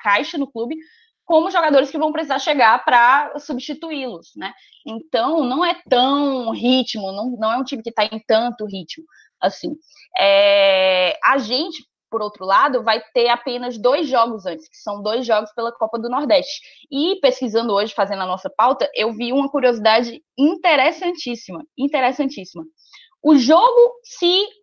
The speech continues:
o primeiro jogo, a primeira partida, for no dia cinco de fevereiro, o jogo antes da gente, antes, imediatamente antes de pegar a gente,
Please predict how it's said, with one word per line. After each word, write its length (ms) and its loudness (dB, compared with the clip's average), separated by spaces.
o 100 -4
primeiro 540 -2
jogo, 440 -10
a 80 -6
primeira 320 -6
partida, 720 -6
for 260 0
no 100 -8
dia 220 -6
cinco 340 -8
de 120 -8
fevereiro, 580 -2
o 520 6
jogo 600 2
antes 580 -4
da 220 2
gente, 520 -8
antes, 520 -8
imediatamente 760 -4
antes 380 -2
de 100 -6
pegar 360 2
a 80 2
gente, 420 -8